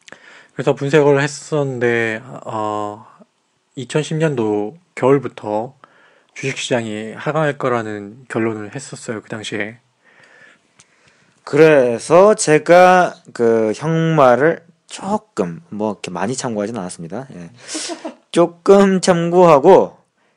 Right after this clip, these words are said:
Speaker 2: 가지고 있던 주식을 이렇게 조금씩 처분을 하긴 했음-, 했습니다만, 예? 근데 시장이 안 떨어져.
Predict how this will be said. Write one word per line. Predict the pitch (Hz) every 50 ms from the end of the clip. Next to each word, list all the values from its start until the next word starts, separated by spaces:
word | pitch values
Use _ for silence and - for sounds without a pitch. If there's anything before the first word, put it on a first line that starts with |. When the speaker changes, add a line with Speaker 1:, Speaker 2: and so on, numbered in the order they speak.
| _ _
Speaker 2:
가지고 | - - - 123 135 165 156 165 165
있던 | 160 165 - 160 160 151
주식을 | 143 147 143 143 143 135 151 151 147 147
이렇게 | - - - 135 123 _ _ -
조금씩 | - 143 127 - 131 - 135 139 135 139 143 143 139 139 131 _ _ _ - 135 131 127 - - - 135 139 - _ -
처분을 | - 160 147 131 139 139 139 139
하긴 | 139 135 135 135
했음-, | 131 127 - - 156 139 123 127 135
했습니다만, | 139 135 131 - 147 143 131 117 120 113 104 117 139 147 135 98 87 87 101
예? | 117 127 135 _ _ _ _ _ _ _
근데 | - - 135 131 147 156 160
시장이 | 160 139 160 165 165 147
안 | 92 95 110 107 -
떨어져. | - 123 92 82 82 90 92 87